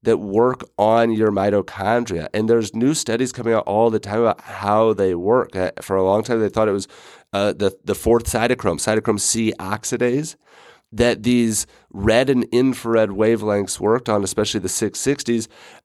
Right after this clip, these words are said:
and it caused it to release electrons more easily, and it increased that electron flux. Now, what we know, is, at least, at least as far as I know, is that the, uh,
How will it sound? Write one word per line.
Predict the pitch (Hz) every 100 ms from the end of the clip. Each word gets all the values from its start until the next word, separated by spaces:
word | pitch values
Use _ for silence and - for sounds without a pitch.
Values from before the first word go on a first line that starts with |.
| _
and | 127 120
it | 101 -
caused | 117 127
it | 123
to | 127
release | 113 110 113 110
electrons | 90 117 - 127 113 101
more | 107
easily, | 104 107 104 123 131
and | 120
it | -
increased | 113 127 123 123 117
that | 120 104
electron | 98 98 104 - 113 98 85
flux. | - 98 101 - - - _ - - -
Now, | 104 139 175 117 98 - _ _ _ _ _ _ _ - -
what | 101 120
we | 131 120
know, | 110 98 110
is, | 107
at | 110
least, | 113 90 -
at |
least | 117 107
as | 95
far | 120
as | 104
I | 107 143
know, | 92 92 - - - -
is | 120
that | 110 120
the, | 120 120 117 110 _ _ _ _
uh, | 110